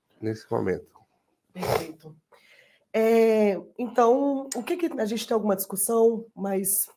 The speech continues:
Speaker 2: fechada sobre essa questão? Ou ainda são só discussões entre os órgãos, ou tem alguma coisa já fechada?
Speaker 1: É,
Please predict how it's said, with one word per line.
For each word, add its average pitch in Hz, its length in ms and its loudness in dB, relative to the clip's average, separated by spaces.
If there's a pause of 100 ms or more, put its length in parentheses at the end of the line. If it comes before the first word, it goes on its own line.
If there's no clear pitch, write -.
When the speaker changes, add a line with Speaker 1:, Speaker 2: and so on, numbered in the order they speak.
Speaker 2:
fechada 220 500 0
sobre 180 260 -6
essa - 140 -10
questão? 208 520 -2 (760)
Ou 196 120 0
ainda 214 260 2
são 196 240 -4
só 196 200 0
discussões 190 560 -6
entre 202 220 -4
os 170 120 -8
órgãos, 180 640 -2
ou 180 100 -6
tem 196 140 -4
alguma 190 220 -2
coisa 185 200 -8
já 190 140 -10
fechada? 160 600 -10 (1600)
Speaker 1:
É, 107 400 -2